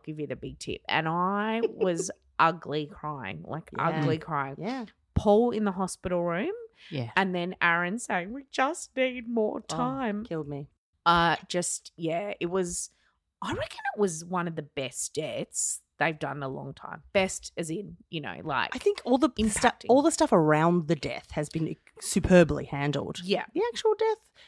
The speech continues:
Speaker 2: piffing over the edge of the cliff.
Speaker 1: I
Speaker 2: I mean, it's
Speaker 1: know.
Speaker 2: very soap opera.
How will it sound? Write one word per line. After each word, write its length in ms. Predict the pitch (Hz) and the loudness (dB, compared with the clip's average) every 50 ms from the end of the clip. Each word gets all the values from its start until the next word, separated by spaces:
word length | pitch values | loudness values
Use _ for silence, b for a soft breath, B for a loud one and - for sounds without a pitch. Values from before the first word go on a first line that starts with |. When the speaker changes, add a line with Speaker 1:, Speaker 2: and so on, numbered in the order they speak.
| b b b - | b b b 2
Speaker 2:
piffing 240 | - 349 330 370 339 | 2 4 4 6 4
over 180 | 320 320 294 | 4 4 4
the 140 | 311 285 269 277 | 4 2 2 2
edge 120 | 262 262 | 0 0
of 60 | 269 240 | -2 -4
the 40 | |
cliff. 400 | 247 - - 269 269 - - - - | -4 -2 -2 -2 -2 -2 -4 -6 -4
Speaker 1:
I 60 | - | 0
Speaker 2:
I 40 | 240 | 2
mean, 160 | 233 240 240 | 4 4 4
it's 140 | 247 - - | 4 2 4
Speaker 1:
know. 40 | 214 | 8
Speaker 2:
very 240 | 247 254 254 175 147 | 8 10 10 8 6
soap 260 | - - 190 175 - | 4 2 2 2 4
opera. 500 | 175 160 - 156 - - - 220 262 | 2 2 2 2 2 2 0 -2 -4